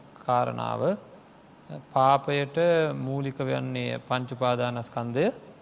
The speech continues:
පාපයට මූලික වන්නේ කියන, අ, පණිවිඩය අපේ මනසට <clears throat> ලබා දෙන ආකාරයට අපේ මනසින් ඒක හැම වෙලේම නැගෙන විදිහට මනස සකස් කරගන්න විදිහ.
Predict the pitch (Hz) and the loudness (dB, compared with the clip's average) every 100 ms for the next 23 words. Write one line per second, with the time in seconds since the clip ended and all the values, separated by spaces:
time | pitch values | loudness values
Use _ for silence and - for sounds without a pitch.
0 | - - - - 139 139 143 151 147 143 | -20 -20 -20 -2 4 4 4 0 0 -2
1 | 135 135 131 127 127 127 123 123 123 117 | -2 -4 0 0 0 -4 -4 -4 -4 -6
2 | - 123 170 208 - - - - - - | -6 -4 -2 -4 -8 -20 -20 -20 -20 -16
3 | - 120 120 - 123 127 139 147 143 165 | -8 -4 -4 -4 -4 -2 -2 0 2 4
4 | 180 127 - 139 147 139 127 127 - 135 | 4 0 -2 0 0 -2 -4 -4 -6 2
5 | 170 180 - - - - - 208 - 175 | 4 4 0 -6 -4 -4 -4 -4 2 2
6 | 127 123 131 127 127 123 123 - 120 120 | 4 4 2 2 -2 -2 -2 0 0 0
7 | 117 156 233 - - - - - - 143 | -2 -4 -8 -14 -20 -20 -20 -10 -2 0
8 | 139 131 127 151 143 135 151 135 131 135 | 2 0 -2 -4 -2 0 0 -2 -2 -2
9 | 135 139 143 156 131 139 156 147 127 127 | 0 0 -2 -2 0 0 0 -2 -2 -4
10 | 123 220 - - - - 131 131 127 143 | -4 -6 -8 -20 -20 -14 -4 -4 -4 -2
11 | 135 127 - 123 120 123 143 147 131 | 0 0 -4 -6 -4 -2 0 2 0